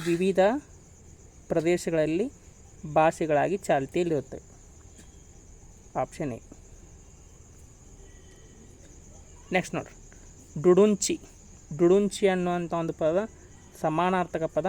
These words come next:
ಅದು ವಾದ್ಯ. ಡುಡುಂಚಿ ಅಂದ್ರೆ ವಾದ್ಯ. ಇನ್ನು ಚಕಬಂದಿ ನೋಡಿ, ವಿಶೇಷವಾಗಿ ಇವೆಲ್ಲ ನಾವು ಆಡಳಿತ ಭಾಷೆಯಲ್ಲಿ ಕಾಣ್ತೀವಿ. ಚಕಬಂದಿ ಹಾಕಬೇಕು ಅಂತ ತಿಳ್ಕೊಂಡ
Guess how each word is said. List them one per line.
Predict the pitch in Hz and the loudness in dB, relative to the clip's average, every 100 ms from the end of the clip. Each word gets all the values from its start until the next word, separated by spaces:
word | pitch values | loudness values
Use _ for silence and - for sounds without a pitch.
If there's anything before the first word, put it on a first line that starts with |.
| 247 - - 185 | -4 -8 -10 -4
ಅದು | 170 247 - - - - | -2 -2 -8 -20 -20 -6
ವಾದ್ಯ. | 156 151 143 120 - - - - - - | 2 2 2 -4 -14 -20 -20 -20 -20 -10
ಡುಡುಂಚಿ | 160 160 165 - | -6 -4 -4 -4
ಅಂದ್ರೆ | 156 165 | -2 0
ವಾದ್ಯ. | 170 127 123 - - - - - - - - - - - - - - - - - - - - - - - | 0 0 -4 -18 -20 -20 -20 -20 -20 -20 -20 -20 -20 -20 -20 -20 -20 -20 -20 -20 -20 -20 -20 -20 -10 -4
ಇನ್ನು | 202 | -2
ಚಕಬಂದಿ | 196 - 196 208 202 220 196 - - - - 220 | 0 0 2 2 2 2 0 -8 -14 -20 -12 -6
ನೋಡಿ, | 151 | -6
ವಿಶೇಷವಾಗಿ | 151 190 185 170 | -2 -2 0 -2
ಇವೆಲ್ಲ | 208 220 - - - - 160 175 | -4 -8 -16 -20 -12 -4 2 2
ನಾವು | 175 160 | 2 -2
ಆಡಳಿತ | 147 165 - | 0 0 0
ಭಾಷೆಯಲ್ಲಿ | 170 160 160 160 | 0 0 0 -4
ಕಾಣ್ತೀವಿ. | 165 160 160 - 165 | -4 -4 -6 -8 -8
ಚಕಬಂದಿ | - 160 156 165 170 | -8 -6 -4 -4 -2
ಹಾಕಬೇಕು | 156 156 151 - | -2 -2 -6 -4
ಅಂತ | 156 | -8
ತಿಳ್ಕೊಂಡ | 147 - 151 | -8 -8 -6